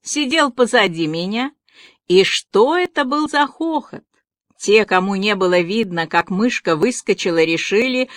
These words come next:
что он сошел с ума. Мне казалось, что его смех никогда не затихнет. Будь Херб жив, он бы непременно встал на вашу сторону,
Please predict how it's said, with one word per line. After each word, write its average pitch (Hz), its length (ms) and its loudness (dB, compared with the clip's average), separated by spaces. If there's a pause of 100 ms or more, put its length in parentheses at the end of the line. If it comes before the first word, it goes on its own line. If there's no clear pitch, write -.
(120)
что - 280 -2
он 156 120 -4
сошел 175 460 -2
с - 120 -8
ума. 294 360 -2 (580)
Мне 156 440 -2
казалось, 185 760 -2 (240)
что - 280 -6
его 165 280 2
смех 185 540 -6
никогда 190 720 0
не 147 140 -4
затихнет. 151 760 -8 (640)
Будь 339 440 2 (100)
Херб 311 440 0
жив, 254 520 0 (100)
он 302 500 -2
бы 285 320 0
непременно 240 880 2
встал 226 480 2
на 190 160 2
вашу 190 300 0
сторону, 220 800 0